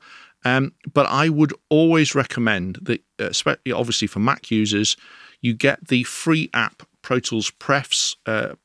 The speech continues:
written by a guy called Pete Gates. Uh, we'll put a link to the story all about that in the show notes, um, as this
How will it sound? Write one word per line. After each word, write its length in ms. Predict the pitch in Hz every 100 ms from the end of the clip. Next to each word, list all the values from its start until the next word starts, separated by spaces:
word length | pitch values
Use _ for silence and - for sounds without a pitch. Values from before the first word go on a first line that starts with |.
| _ _ _ _
written 280 | 131 131 123
by 160 | 117
a 20 |
guy 200 | 113 113
called 260 | 110 113 -
Pete 260 | - 120 -
Gates. 560 | 117 123 - - - - - - - _ -
Uh, 120 | 113
we'll 120 | 120
put 160 | 113 131
a 60 |
link 340 | 127 135 131 - _
to 220 | - 123
the 40 | 113
story 480 | - 131 120 117 110 -
all 200 | 123 113
about 260 | 113 113
that 320 | - 107 - -
in 220 | 127 110 101
the 160 | 101
show 320 | 98 - 120
notes, 420 | 104 98 - - - - - - _
um, 300 | - 117 117 - -
as 180 | 127 117
this 320 | 147 139